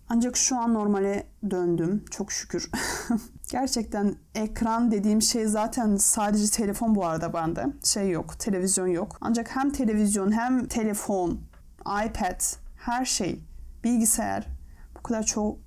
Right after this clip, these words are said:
ekran olan insanı düşünemiyorum şu an. Ve sadece bu değil farklılık, alternatif. Sosyal medya içerisinde olan olanakların çoğunluğu mesela. Instagram'a geç,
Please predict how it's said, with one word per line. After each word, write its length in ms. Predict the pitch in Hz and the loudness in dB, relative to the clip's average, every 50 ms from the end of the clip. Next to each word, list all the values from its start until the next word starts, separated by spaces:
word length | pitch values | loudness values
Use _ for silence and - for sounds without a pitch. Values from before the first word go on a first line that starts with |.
| - - - | -16 -8 -6
ekran 320 | 220 214 - - 214 196 | -6 -4 -4 -2 0 0
olan 240 | 202 202 202 190 190 | 2 2 2 2 2
insanı 340 | 190 185 190 - 202 208 196 | 2 2 2 2 2 2 2
düşünemiyorum 540 | 196 - - - 185 180 175 175 - - 185 | 2 0 0 0 0 0 0 0 0 -2 -2
şu 140 | - - - | -2 -2 -4
an. 100 | - - - - | -6 -6 -6 -2
Ve 60 | 262 254 | 0 0
sadece 460 | - - 330 359 381 359 339 262 226 | 2 2 2 0 0 0 2 2 2
bu 160 | 240 269 247 | 2 2 2
değil 300 | 302 311 349 226 170 160 | 4 4 4 2 2 0
farklılık, 840 | 160 - - 202 190 185 - - 202 190 185 185 180 180 175 - - - - | -2 -4 -4 -4 -4 -2 -2 0 0 2 2 0 0 -2 -4 -6 -8 -8 -6
alternatif. 680 | - 202 185 190 180 - 190 190 190 - - - 220 - - - - - - - - - - | -4 -2 -2 -2 -2 -2 -2 -2 -2 -2 -4 -4 -6 -6 -10 -16 -20 -20 -20 -20 -20 -16 -8
Sosyal 460 | - - - - 262 254 - - 330 330 | -4 -2 0 2 2 0 0 2 2 4
medya 260 | 320 311 330 320 302 | 4 4 4 4 2
içerisinde 520 | 269 269 - 262 240 240 - - 247 262 | 2 2 2 2 2 2 4 4 4 2
olan 360 | - - 226 226 247 254 - | 2 2 2 2 2 0 2
olanakların 560 | 220 214 208 208 208 208 - - 226 220 226 214 | 2 2 4 2 2 0 0 0 2 2 2 2
çoğunluğu 560 | 214 - 190 170 170 - - - - - - 240 | 2 0 0 0 2 2 2 0 0 -2 -2 -2
mesela. 440 | - 208 - - - - - - - - - - - - - - | -2 -2 -2 -2 -4 -6 -6 -8 -12 -18 -20 -20 -20 -20 -8 -2
Instagram'a 560 | - 214 - - - 220 208 208 202 196 196 190 | 0 0 2 2 0 -2 -2 -2 0 0 0 -2
geç, 480 | 190 - 214 214 - - - - - | -2 -4 -6 -4 -4 -4 -4 -4 -6